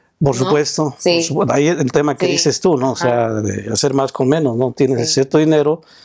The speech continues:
Speaker 1: Y ahorra-, ahorras energía eléctrica, no pagas energía eléctrica, lo usas en otras cosas,
Speaker 2: Ujú.
Speaker 1: ¿no?
Speaker 2: Sí, sí.
Speaker 1: Pero desde el pu-, meramente desde el punto de vista técnico, ya más bien acá para mí es, este, pues, no,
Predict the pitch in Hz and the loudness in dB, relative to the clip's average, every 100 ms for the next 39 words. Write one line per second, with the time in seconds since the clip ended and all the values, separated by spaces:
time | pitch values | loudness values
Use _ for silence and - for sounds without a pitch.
0 | - - _ - 131 131 143 135 147 147 | -20 -20 _ 0 2 4 2 2 2 0
1 | 131 - 131 139 151 135 135 127 151 156 | -2 -4 0 0 0 0 0 2 2 0
2 | 165 156 143 139 143 143 127 131 143 151 | -2 0 0 0 0 0 2 2 2 0
3 | 165 156 135 123 120 107 117 127 131 - | 0 0 0 0 0 -2 -2 -2 -2 0
4 | 214 - 135 165 202 208 _ _ - 160 | -2 0 -2 0 0 -2 _ _ -4 -2
5 | 156 156 139 139 135 127 202 170 156 151 | -2 0 2 2 2 0 0 0 0 0
6 | 175 143 120 120 131 143 - 156 151 156 | 2 4 4 2 0 -4 -2 0 0 0
7 | 165 - 151 156 - 147 156 160 151 160 | -2 0 0 2 4 4 4 2 0 0
8 | 156 - 127 - 135 131 160 147 147 - | 0 0 -2 -2 0 2 4 4 2 0
9 | 120 - 131 135 - - 127 156 | -2 -2 -2 -2 -6 -2 0 0